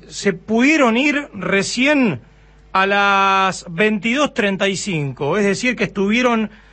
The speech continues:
más de dos horas, eh, detenidos, demorados, porque no podían salir por falta de documentación.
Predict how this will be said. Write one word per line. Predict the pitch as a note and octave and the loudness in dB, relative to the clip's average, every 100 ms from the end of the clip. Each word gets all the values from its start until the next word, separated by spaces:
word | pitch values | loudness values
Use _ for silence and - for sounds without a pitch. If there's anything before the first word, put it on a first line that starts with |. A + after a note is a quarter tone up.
| - - - | -20 -14 -2
más | G3+ C4+ | 2 2
de | A#3 A3 | 2 0
dos | B3 - | 0 0
horas, | C4 C4+ B3+ - - - _ _ _ _ _ - | 2 2 2 -2 -12 -18 _ _ _ _ _ -8
eh, | F3+ F3 E3+ E3+ E3 D#3+ D#3+ | -2 0 2 2 2 0 -2
detenidos, | D#3 F#3+ G3+ G3+ C4 C4+ A#3+ A3+ - | 0 0 2 2 2 4 2 0 -4
demorados, | E3 F3+ G3 B3 B3+ A#3+ A3 | -4 -2 2 2 2 2 -2
porque | G3+ E3+ F#3 | -6 -4 -2
no | G#3+ | -4
podían | F3+ G3+ G#3+ G#3 | 0 0 2 2
salir | F#3 F#3+ G3+ | 0 -4 -4
por | F#3+ F3 | -4 -2
falta | G#3+ G#3 G3 | -2 -2 -2
de | F#3+ | -2
documentación. | F3+ F3 F3 F3 F#3 F3 F3 C#3+ | -2 -2 -2 -2 -2 -4 -2 -2